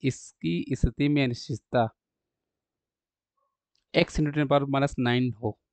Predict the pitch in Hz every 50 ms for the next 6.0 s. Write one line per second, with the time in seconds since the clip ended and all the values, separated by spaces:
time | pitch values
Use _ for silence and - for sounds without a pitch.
0 | _ - 127 127 117 113 113 120 131 139 139 - 123 117 107 123 117 139 175 -
1 | - - 123 120 127 127 127 127 127 123 123 123 123 131 131 123 120 117 123 120
2 | 117 123 123 123 127 120 120 127 120 - 135 - - 117 - - - - 139 131
3 | 123 117 - - 117 113 117 139 - _ _ _ _ _ _ _ _ _ _ _
4 | _ _ _ _ - 127 143 123 - 113 113 - - 123 123 123 120 - 123 120
5 | 117 - 123 117 113 117 117 120 127 131 131 - _ - 127 123 123 123 123 123